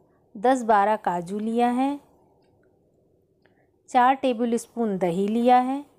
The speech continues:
चार टेबल स्पून फ्रेश मलाई ली है, आप इसकी जगह क्रीम भी ले सकते हैं,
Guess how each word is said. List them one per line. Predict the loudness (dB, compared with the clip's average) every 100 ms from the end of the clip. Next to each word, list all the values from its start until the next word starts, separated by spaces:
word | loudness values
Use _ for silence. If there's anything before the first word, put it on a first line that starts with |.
| _ _ _ _ _ _ _ _ _ _ _ _ _ _ -2
चार | 2 2
टेबल | 2 -2 0 -2
स्पून | -4 -4 -2 -2
फ्रेश | 2 2 4
मलाई | 2 2 2 2
ली | 2
है, | 2 4
आप | 2 -2
इसकी | -10 -6
जगह | 0 0 0
क्रीम | -2 -4 -4 -4
भी | -2
ले | -2
सकते | -2 -4 -4 -2
हैं, | -2 -4